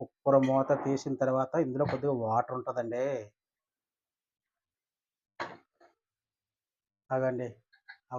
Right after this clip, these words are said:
వాటర్ చూసారా, ఫుల్గా వాటర్ ఉంది. ఆ వాటర్ కూడా ఫుల్గా ఇంకిపోయినంత వరకు, చాలా వరకు ఇంకిపోవాలి. మనం కొద్దిగా మళ్ళీ కుక్ చేసుకోవాలన్నమాట. ఓకే ఫ్రెండ్స్, ఫైనల్గా అయితే మనకి మటన్ పాయ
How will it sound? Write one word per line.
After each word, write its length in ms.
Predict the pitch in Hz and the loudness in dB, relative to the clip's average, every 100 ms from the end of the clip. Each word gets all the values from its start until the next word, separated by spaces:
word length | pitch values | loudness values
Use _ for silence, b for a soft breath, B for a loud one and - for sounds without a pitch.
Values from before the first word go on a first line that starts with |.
| 127 | 4
వాటర్ 280 | 131 135 143 | 4 2 -2
చూసారా, 320 | 143 151 160 - _ - | -2 0 0 -2 _ -6
ఫుల్గా 380 | 135 135 143 139 | 0 2 4 4
వాటర్ 260 | 131 127 131 | 4 2 -2
ఉంది. 180 | 131 180 - _ _ _ _ - | -4 -4 -4 _ _ _ _ -2
ఆ 60 | 123 123 | 0 4
వాటర్ 320 | 127 135 151 | 4 2 2
కూడా 160 | 143 147 151 | 2 2 0
ఫుల్గా 380 | 139 131 139 160 127 | -4 -4 0 2 0
ఇంకిపోయినంత 580 | 123 135 139 139 131 131 | -4 -4 0 0 2 -2
వరకు, 200 | 131 127 - | -4 -8 -2
చాలా 240 | 127 131 156 | 0 4 6
వరకు 160 | 170 156 | 6 4
ఇంకిపోవాలి. 540 | 143 139 147 139 139 190 - _ _ _ 127 | -2 0 4 4 4 0 -4 _ _ _ -6
మనం 140 | 131 127 | -6 -4
కొద్దిగా 280 | 123 131 151 135 | -2 2 2 2
మళ్ళీ 240 | 131 180 302 - _ _ _ - | 2 2 2 -8 _ _ _ -10
కుక్ 140 | 143 - | -10 0
చేసుకోవాలన్నమాట. 680 | 143 - 131 120 113 113 113 - _ _ _ _ _ _ _ _ _ _ _ _ _ _ 160 | 0 0 -4 -2 -4 -6 -12 -20 _ _ _ _ _ _ _ _ _ _ _ _ _ _ 12
ఓకే 160 | 180 202 | 12 12
ఫ్రెండ్స్, 320 | 208 214 196 - - - - - - - | 12 12 12 8 0 -14 -18 -20 -2 12
ఫైనల్గా 360 | 165 190 196 180 | 12 12 12 8
అయితే 160 | 170 175 | 8 8
మనకి 240 | 165 165 160 151 _ _ _ _ _ _ _ _ _ _ _ 135 | 8 6 4 2 _ _ _ _ _ _ _ _ _ _ _ -2
మటన్ 480 | 135 147 143 190 175 - | 6 6 8 6 6 10
పాయ 220 | 151 | 12